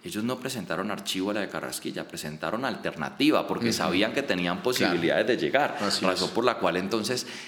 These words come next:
Speaker 1: eso va a ser una reforma que creo que es necesaria y justa, eh, una reforma que no espero sea, eh, inequitativa, sino que logre recoger tantas exenciones que hay y que logre recoger tantos programas sociales para volverlos unos programas estratégicos que estimulen la,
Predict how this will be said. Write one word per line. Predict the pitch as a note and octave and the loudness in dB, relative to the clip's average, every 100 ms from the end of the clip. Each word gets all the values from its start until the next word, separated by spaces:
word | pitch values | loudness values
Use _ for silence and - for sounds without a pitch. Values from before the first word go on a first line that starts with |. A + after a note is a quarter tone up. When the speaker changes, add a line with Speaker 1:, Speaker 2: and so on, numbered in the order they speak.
| - | -6
Speaker 1:
eso | G#2 A#2+ | -2 2
va | A#2+ | 2
a | |
ser | A#2+ A#2 | 2 2
una | C3 | 0
reforma | F#2+ F#2+ - | -2 -4 -2
que | - | -2
creo | G#2 A#2+ | 0 0
que | D3+ | -2
es | |
necesaria | D3+ C#3 G#2+ E2+ F#2+ | -4 -2 -2 -2 -2
y | |
justa, | A2+ A#2 A2 - D3+ - - - | -2 -2 -2 -4 -8 -10 -14 -8
eh, | - F#2+ | -2 0
una | F2+ F#2 | 0 0
reforma | B2 B2 F#2+ A2+ | -2 -4 -4 -4
que | A2+ | -4
no | F#2 F2 | -4 -4
espero | - G#2+ A2 | -2 0 0
sea, | A2 A#2+ A#2+ - - - | 0 0 -2 -6 -14 -6
eh, | G#2+ G#2+ F#2+ E2 D#2+ - | -2 0 0 -2 -6 -6
inequitativa, | G#2 F#2 F#2+ F2 E2 F#2+ A2 | -4 -4 -4 -6 -4 -2 0
sino | C3 G#2+ F2 E2+ | 0 -2 -4 -2
que | A2+ | 0
logre | A#2 A#2 A2 C3 | 2 2 2 -2
recoger | - G2 G2 F#2+ F2 F#2+ F#2+ - - - | -4 -4 -4 -4 -4 -2 -2 -4 -10 -4
tantas | B2 C3+ C#3+ C#3 C3+ C3 | -2 -2 -4 -4 -4 -2
exenciones | G#2+ F#2+ F2 F2 E2 - | -4 -6 -6 -6 -6 -4
que | A#2+ | -2
hay | A2+ A#2+ - - - - | -2 -2 -8 -12 -12 -6
y | G#2 F#2+ | -4 -4
que | G2+ | -4
logre | F#2 F#2+ G2+ | -2 0 0
recoger | A#2 C3 F#2+ - | -2 -2 -4 -2
tantos | G#2 B2 C3 B2 | -2 -2 -6 -4
programas | G2 F2+ G#2 | -2 0 0
sociales | A#2+ - E2 G#2 | -2 -2 -2 -2
para | - G2 | -2 0
volverlos | F2 E2+ E2+ E2+ G2+ A2+ | 0 -2 -4 -4 -4 -4
unos | A2 | -4
programas | - G2 D#2 G2+ | -4 -4 -4 -4
estratégicos | A#2 - D#2+ - F2+ G2+ A#2 - | -6 -6 -6 -2 -2 -2 -4 -4
que | |
estimulen | G2 - F2 F#2+ A2+ G#2+ | -6 -6 -6 0 0 0
la, | A#2 F2+ | -2 -4